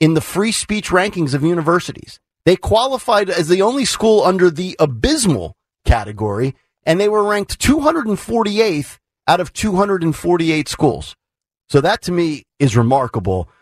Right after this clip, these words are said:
I'm not surprised. I mean, I'm not sure, Dawn, if you're surprised that she got to keep her job with all of this, but I am not.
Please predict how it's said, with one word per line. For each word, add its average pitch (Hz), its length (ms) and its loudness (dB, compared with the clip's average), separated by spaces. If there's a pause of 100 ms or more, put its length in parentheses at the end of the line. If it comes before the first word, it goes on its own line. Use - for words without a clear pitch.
(140)
I'm 151 140 4
not 185 160 -2
surprised. 165 420 -2
I 160 60 0
mean, 165 120 0
I'm 175 100 2
not 185 140 0
sure, 180 180 0
Dawn, 156 200 2
if 120 100 -4
you're 156 140 2
surprised 160 520 2
that 156 60 -6
she 147 140 -4
got 135 120 -2
to 95 60 -14
keep 190 260 -6
her 190 120 2
job 165 320 2
with 165 120 -6
all 165 200 2
of 151 100 -4
this, - 220 -4
but 120 160 -2
I 139 160 4
am 123 180 -6
not. 143 320 0